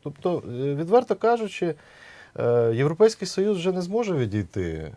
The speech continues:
від своїх позицій. Мені здається, що той настрій радників президента, який інколи з'являється публічно, що Європа дуже зацікавлена в підписанні угоди про асоціацію, вона на це піде при будь-яких умовах.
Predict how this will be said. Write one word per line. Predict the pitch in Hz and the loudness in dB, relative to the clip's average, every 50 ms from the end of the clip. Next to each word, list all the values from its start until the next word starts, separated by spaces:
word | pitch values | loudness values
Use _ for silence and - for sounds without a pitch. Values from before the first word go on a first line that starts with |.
| - 104 80 | -14 -10 -8
від | 92 95 - | -8 -8 -6
своїх | - - 95 98 92 87 - | -6 -4 -2 0 0 -2 -4
позицій. | - - 98 82 87 82 76 - - - - - - - - - - - - - _ | -6 -6 -6 -6 -6 -8 -10 -10 -14 -16 -16 -16 -18 -20 -20 -20 -20 -20 -20 -12 _
Мені | - 110 156 208 226 | -2 0 0 0 0
здається, | 190 175 185 185 202 220 220 220 - - 185 175 175 175 165 - | 2 2 2 4 4 2 2 0 -4 -4 -2 -2 0 0 0 -2
що | 113 - - - 151 139 - - _ | -4 -6 -6 -4 -4 -4 -4 -6 _
той | - 170 175 165 | 0 0 0 2
настрій | 165 170 175 180 170 - - - 104 92 87 82 78 - - _ _ _ _ _ _ _ | 2 2 2 2 0 -2 -4 -4 -2 -2 -2 -4 -4 -8 -12 _ _ _ _ _ _ _
радників | - 107 127 139 147 131 120 104 - - 95 | 0 4 4 4 4 4 0 -2 -2 -4 -8
президента, | - - 104 101 92 101 92 90 95 90 85 78 92 | -6 -4 -4 -4 -2 -2 0 0 0 0 0 -2 -4
який | 90 - 135 131 | -2 0 2 2
інколи | 131 120 127 113 107 104 98 | 2 2 0 2 2 2 2
з'являється | 90 95 101 98 104 107 107 104 98 95 - - - 95 90 87 | 0 0 -2 0 2 4 6 6 6 4 2 -2 -4 -4 -4 -4
публічно, | - - 98 107 151 202 226 - - - 107 85 76 - - - - - - - _ | -4 -4 -4 -2 -2 -2 -2 -4 -6 -6 -6 -6 -8 -10 -14 -20 -20 -20 -20 -20 _
що | - - 113 | -6 -2 0
Європа | 107 113 123 202 185 202 - - 170 | 0 2 2 4 2 2 2 2 0
дуже | 143 123 160 208 220 220 196 | 2 2 2 2 2 2 0
зацікавлена | 151 139 113 - 110 - 110 101 98 92 92 92 | 0 -2 -2 -4 -2 2 4 4 4 4 2 -2
в | 87 | -6
підписанні | - 95 - _ - - - 95 87 85 85 | -6 -10 -12 _ -12 -8 -4 -4 -4 -2 -4
угоди | 82 78 82 76 78 | -4 -4 -6 -6 -6
про | - - 82 | -6 -8 -8
асоціацію, | - - 85 78 - - 85 80 73 - - - 85 | -8 -8 -10 -8 -6 -6 -6 -6 -8 -10 -10 -6 -2
вона | 98 113 143 165 | 0 2 2 2
на | 180 180 | 2 0
це | 180 - 180 | -2 -4 -4
піде | - 175 165 180 175 | -4 -4 -2 -2 -2
при | - - 165 151 | 0 0 -2 0
будь-яких | 113 113 165 214 196 202 185 - 151 139 - 131 | 0 0 -2 0 0 -2 -2 -2 -4 -6 -4 -4
умовах. | 117 113 101 95 87 82 80 | -4 -2 -2 -2 -4 -4 -6